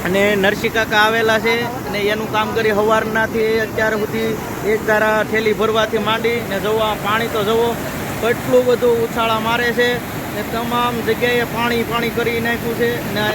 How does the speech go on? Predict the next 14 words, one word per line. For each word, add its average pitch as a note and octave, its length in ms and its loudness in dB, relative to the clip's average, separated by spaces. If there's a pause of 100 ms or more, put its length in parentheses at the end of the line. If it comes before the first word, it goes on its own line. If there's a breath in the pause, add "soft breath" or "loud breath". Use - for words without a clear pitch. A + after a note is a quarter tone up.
(120)
તમામ A#3 280 -2
જગ્યાએ A3 320 0
પાણી G#3+ 260 -2
અત્યારે G#3 280 0
જાય A3 220 2
છે. A#3+ 240 0 (360)
ને F#3+ 60 -2
અહીંયા A3 200 0
જુઓ, A#3 180 2
ખાડો G#3+ 400 0
પડેલો A3 340 0
છે, A3+ 100 -2
ઈ A3+ 260 0
છે, A#3 260 2